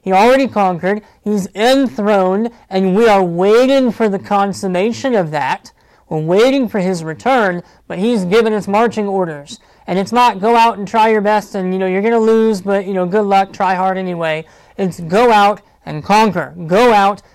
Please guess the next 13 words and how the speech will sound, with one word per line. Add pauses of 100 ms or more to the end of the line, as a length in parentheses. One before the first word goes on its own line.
(120)
and
win
people.
Go
out
and
bring
order
to
chaos. (840)
And
so
those